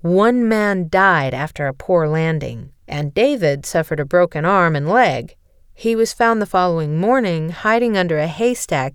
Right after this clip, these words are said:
nearly dead from his injuries and exposure. Joe was found later in a local farmer's barn and brought back to the authorities by the man and his neighbors.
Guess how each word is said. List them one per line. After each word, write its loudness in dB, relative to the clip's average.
nearly 0
dead 0
from -6
his -8
injuries -2
and -4
exposure. -4
Joe 4
was 0
found 2
later 2
in -2
a 2
local 0
farmer's -4
barn 0
and -4
brought 2
back 0
to -4
the -4
authorities 0
by 0
the -2
man -2
and -6
his -10
neighbors. -4